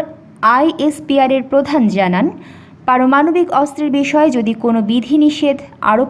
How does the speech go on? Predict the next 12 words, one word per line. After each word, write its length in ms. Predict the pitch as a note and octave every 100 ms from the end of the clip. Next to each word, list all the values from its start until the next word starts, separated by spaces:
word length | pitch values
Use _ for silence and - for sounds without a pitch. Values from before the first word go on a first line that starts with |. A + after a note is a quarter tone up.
| -
করা 220 | C#4+ C#4+
হয়, 300 | A3 F3+ E3 - - - -
তাহলে 500 | C4+ C4+ C#4+ E4 G#3+ -
তা 160 | A#3 A3+
যেন 300 | A3+ A3+ A#3 -
উভয় 380 | C#4 C4+ E4 D#4+
দেশের 320 | D#4+ E4 D4
জন্য 300 | D#4 D4+ D4+
সমানভাবে 760 | D#4 C4+ C4 D#4+ C#4 A3+ G3 -
কার্যকর 540 | A#3 G#3+ G#3+ A#3 A#3 A#3
করা 280 | F#3+ F3
হয়। 300 | E3+ E3+ D#3+